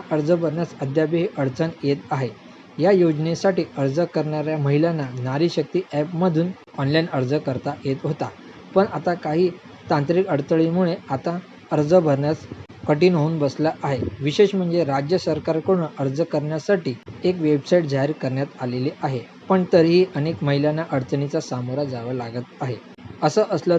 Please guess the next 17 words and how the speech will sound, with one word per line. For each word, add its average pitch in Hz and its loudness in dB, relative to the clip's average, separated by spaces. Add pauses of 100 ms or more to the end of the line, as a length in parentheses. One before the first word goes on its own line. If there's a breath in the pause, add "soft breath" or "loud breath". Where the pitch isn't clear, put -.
(100)
तरी 180 4 (180)
काही 165 2
महिलांच्या 156 2
बँक 147 0
खात्यामध्ये 151 -2 (140)
एक 151 -2
रुपया 143 0
आलेला 131 0
आहे, 139 -2 (520)
तर 220 6
काही 170 0
महिलांच्या 156 0
मोबाईलमध्ये 151 0 (140)
एक 165 -2
मेसेज 135 -4 (360 loud breath)
सरकारकडून 147 0 (120)
आलेला 127 -2